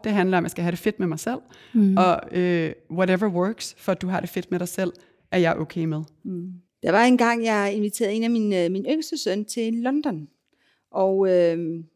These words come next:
Speaker 3: og så var vi ude at se på sko til ham. Han var sådan for alvor begyndt at, at interessere sig for, for tøj og sko. Og der var en bestemt sneaks,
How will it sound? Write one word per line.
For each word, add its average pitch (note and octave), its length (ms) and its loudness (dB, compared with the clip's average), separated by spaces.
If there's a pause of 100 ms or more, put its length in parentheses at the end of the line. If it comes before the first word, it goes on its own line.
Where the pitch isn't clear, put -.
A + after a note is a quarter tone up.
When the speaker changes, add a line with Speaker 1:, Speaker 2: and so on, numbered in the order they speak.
(200)
Speaker 3:
og F3 140 -4
så A3+ 100 -4
var A#3 140 2
vi A3 140 0
ude A#3 140 0
at A#3+ 60 0
se A3+ 120 -2
på A3+ 120 -6
sko A3+ 280 -2
til - 140 -2
ham. D3 100 0
Han G3 120 -2
var G3+ 60 0
sådan G#3 280 -2
for G#3+ 60 0
alvor G#3 280 0
begyndt G3+ 380 -6
at, F#3 320 -4
at F#3+ 40 -4
interessere F#3+ 500 -4
sig G#3 160 -6
for, E3 520 -8
for F#3 80 -10
tøj E3 400 -2
og F#3 60 -8
sko. - 340 -6 (280)
Og - 60 -8
der G3+ 60 2
var A#3 140 4
en C4 100 4
bestemt B3 460 2
sneaks, A#3+ 600 2